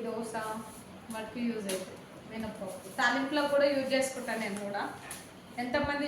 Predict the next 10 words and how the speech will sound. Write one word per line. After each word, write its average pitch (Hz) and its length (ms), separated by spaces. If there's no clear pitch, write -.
యూజ్ 254 200
చేసుకుంటారో 254 540
యూజ్ 233 220
చేసుకోరో 247 340
తెలియదు, 226 300
కానీ 233 180
నేనైతే 214 400
యూజ్ 202 240
చేసుకుంటాను - 420
తాలింపులో 196 480